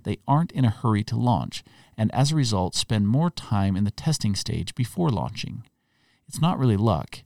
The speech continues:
it's more unintentional market testing prior to launch. Summary of launch. To launch a business is defined by moving from the testing stage to the launch stage, not necessarily by what you do in the business.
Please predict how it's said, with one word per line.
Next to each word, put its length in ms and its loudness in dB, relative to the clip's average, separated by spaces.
it's 180 -4
more 320 2
unintentional 600 2
market 380 0
testing 440 -4
prior 380 -2
to 120 -8
launch. 460 -10
Summary 520 0
of 120 0
launch. 460 -8
To 100 0
launch 280 4
a 20 -4
business 440 0
is 120 -2
defined 480 0
by 120 0
moving 360 4
from 200 0
the 80 -2
testing 440 -2
stage 460 -2
to 80 -14
the 100 -2
launch 340 0
stage, 400 -8
not 180 -6
necessarily 600 0
by 200 0
what 280 -2
you 160 0
do 380 -4
in 180 0
the 80 0
business. 580 -8